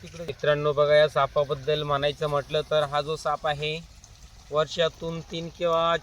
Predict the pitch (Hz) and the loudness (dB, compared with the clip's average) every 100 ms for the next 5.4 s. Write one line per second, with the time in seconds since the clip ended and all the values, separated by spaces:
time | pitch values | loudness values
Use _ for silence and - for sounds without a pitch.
0 | - 165 170 165 160 - 165 151 156 - | 0 0 2 0 0 -2 -6 -4 -4 -4
1 | 165 151 156 151 160 165 - 170 165 160 | -10 -6 -6 -4 -4 -4 -4 -6 -6 -8
2 | - - - - - - - 156 139 156 | -20 -20 -20 -20 -20 -20 -14 -12 -12 -12
3 | 151 165 151 - 156 - - - - - | -10 -10 -10 -10 -12 -12 -16 -20 -20 -20
4 | - - - - - - - - - - | -20 -20 -20 -20 -20 -20 -20 -20 -18 -20
5 | - - - | -18 -12 -8